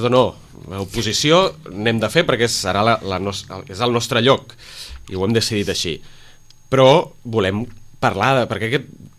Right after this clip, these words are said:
aquest poble, mm, és això que et deia, s'ha de governar, i s'ha de governar i veiem que no hi ha suficient govern. Per tant, farem el que, com el, com hem anat fent, eh? Farem el,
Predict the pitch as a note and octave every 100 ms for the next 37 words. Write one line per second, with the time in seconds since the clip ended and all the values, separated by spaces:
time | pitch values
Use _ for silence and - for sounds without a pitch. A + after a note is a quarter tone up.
0 | - F#2 - A#2+ D#3 F#3 G3 D#3 C3 A#2+
1 | A2 G#2 F#2+ E2 - C#2 - - - -
2 | - - F2 E2+ D#2+ - C3 C3+ C#3 C3
3 | A#2+ F2+ - - - G2 C3 C3+ C3+ C3
4 | C3+ D3+ F#3 - - A#2 A2 B2 B2+ D3+
5 | D3+ D#3 B2 B2 B2+ C#3 C#3+ - A#2+ A#2+
6 | B2 A2+ A2+ - - - - A#2 B2+ B2+
7 | F#2 F2 - - - - - - A2 A2+
8 | C3 D3 D#3 - - _ _ _ - -
9 | G#2 C3+ D#3 D#3 G#2 G#2 - G#2+ F#2+ F#2
10 | - - F#2+ F#2 - - - A2+ C3 D#3+
11 | D3+ - G#2 F2 E3 - - - - -
12 | - - - A#2 A2+